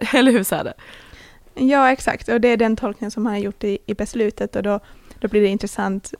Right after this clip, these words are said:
Speaker 2: <laughs> vilken slutsats, eh, domstolen kommer dra i, i det här fallet. Ehm,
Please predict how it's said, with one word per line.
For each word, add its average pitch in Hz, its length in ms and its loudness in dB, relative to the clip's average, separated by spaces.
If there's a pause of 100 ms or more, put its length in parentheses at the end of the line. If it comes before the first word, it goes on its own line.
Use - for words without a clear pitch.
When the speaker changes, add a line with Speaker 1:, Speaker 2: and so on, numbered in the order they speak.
(120)
Speaker 2:
<laughs> - 0 - (220)
vilken 226 300 2
slutsats, - 680 -6
eh, 190 260 -2
domstolen 208 460 -8
kommer - 200 -14
dra - 220 -12
i, - 20 -12
i - 300 -16
det 208 60 -8
här 214 100 -10
fallet. - 460 -8 (520)
Ehm, 214 360 0